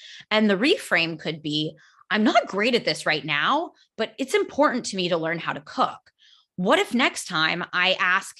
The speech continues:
you know, X person for help, I know that they're a great cook and maybe I can learn something from them?" And so that's reframing the situation, understanding that, like,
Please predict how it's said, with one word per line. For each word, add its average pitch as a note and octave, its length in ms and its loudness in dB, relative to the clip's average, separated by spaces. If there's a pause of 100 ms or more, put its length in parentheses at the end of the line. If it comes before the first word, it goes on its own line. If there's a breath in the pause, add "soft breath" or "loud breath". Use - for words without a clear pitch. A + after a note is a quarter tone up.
(120)
you F#3+ 120 -2
know, E3+ 180 0
X A3 220 -4
person B3+ 440 0
for - 120 -8
help, G3+ 480 2
I F#3 80 0
know B3 240 2
that F3 180 -6
they're F#3+ 220 2
a E3+ 100 -6
great E3 260 -6
cook A#3+ 380 0
and F#3 100 -4
maybe C4+ 200 -2
I D#4 60 -4
can G3 200 -4
learn A#3 240 0
something D#3 400 -8
from - 220 -12
them?" A1+ 300 -14 (380 loud breath)
And A#3 160 2
so A#3+ 120 4
that's A#3+ 340 2
reframing G#3+ 640 -2
the F#3 80 -6
situation, F3 540 -4
understanding G3+ 480 2
that, E3+ 100 -2
like, E3+ 220 0